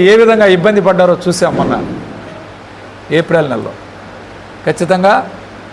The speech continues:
ప్రజలు వాలంటీర్ వ్యవస్థని కోరుకుంటూ ఉన్నారు. అలానే ఈరోజు అందరూ కూడా మేనిఫెస్టో కోసం ఎదురు చూస్తూ ఉన్నారు.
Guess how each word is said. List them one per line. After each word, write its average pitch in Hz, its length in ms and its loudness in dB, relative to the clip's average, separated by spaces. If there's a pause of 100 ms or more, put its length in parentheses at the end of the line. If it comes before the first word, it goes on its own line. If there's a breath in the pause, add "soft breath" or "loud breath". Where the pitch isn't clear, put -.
(380)
ప్రజలు 165 380 4
వాలంటీర్ 170 480 2
వ్యవస్థని 165 480 0
కోరుకుంటూ 135 440 -2
ఉన్నారు. 95 220 -12 (1600)
అలానే 214 300 4 (2000)
ఈరోజు 208 280 6
అందరూ 240 200 4 (100)
కూడా 226 160 6 (440)
మేనిఫెస్టో 208 640 4
కోసం 185 280 0
ఎదురు 196 220 2
చూస్తూ - 320 -8
ఉన్నారు. 95 260 -10